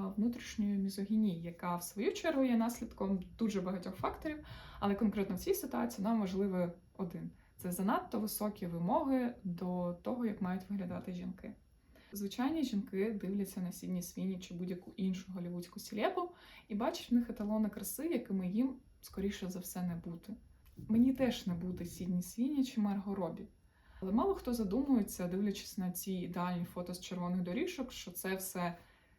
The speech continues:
світло, ракурс, а, зачіска, макіяж і гарний одяг. І жінки,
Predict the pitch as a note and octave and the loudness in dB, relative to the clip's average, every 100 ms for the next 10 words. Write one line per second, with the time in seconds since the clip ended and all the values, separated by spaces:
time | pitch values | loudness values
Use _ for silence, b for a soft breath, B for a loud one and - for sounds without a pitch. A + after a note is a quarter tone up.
0 | B - G3 B3 D4+ D#4+ D4+ - - - | B -8 -2 -2 0 0 0 -4 -16 -20
1 | - G3 F3 F3 G3+ C4 B3 - - - | -12 -4 0 0 0 -2 -2 -6 -8 -16
2 | _ _ _ - F3+ F3 E3+ - - - | _ _ _ -8 -4 -2 -4 -6 -14 -20
3 | _ _ _ _ F3+ F#3 F3+ F3+ - - | _ _ _ _ -6 0 0 0 -6 -6
4 | - E3+ F#3 E3+ - F#3+ B3 D#4 - - | -4 -2 -2 -2 -4 -2 0 0 -4 -6
5 | F#3 F#3+ G3 G3+ - - - - - - | -4 -2 0 0 0 -8 -10 -12 -12 -2
6 | G3+ G#3 G#3 - - _ _ F#3+ G3+ G#3 | 2 2 0 -2 -10 _ _ -6 -2 -2
7 | - E4+ F#4+ | 0 0 0